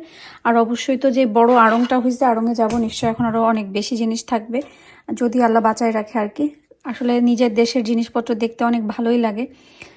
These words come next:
তো আমার ইচ্ছা, মানে, এরকম একটা কর্নার, এটা তো হইছেই, কিছু জিনিস আছে, যেমন নাগরদোলা আছে, ভ্যান আছে, ঢেকি আছে, ম্যাম, স্কুটার আছে, বেবি ট্যাক্সি যেটা, তারপরে হচ্ছে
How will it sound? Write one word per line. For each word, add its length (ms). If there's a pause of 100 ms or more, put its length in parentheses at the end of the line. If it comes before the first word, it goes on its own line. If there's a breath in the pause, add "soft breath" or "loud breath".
(200 loud breath)
তো 60
আমার 360
ইচ্ছা, 360
মানে, 220
এরকম 260
একটা 360
কর্নার, 420
এটা 260
তো 140
হইছেই, 440
কিছু 260
জিনিস 280
আছে, 220
যেমন 240
নাগরদোলা 560
আছে, 260
ভ্যান 360
আছে, 360 (600 loud breath)
ঢেকি 400
আছে, 600 (140)
ম্যাম, 300 (140)
স্কুটার 440
আছে, 460 (360)
বেবি 220
ট্যাক্সি 300
যেটা, 340 (300 loud breath)
তারপরে 380
হচ্ছে 500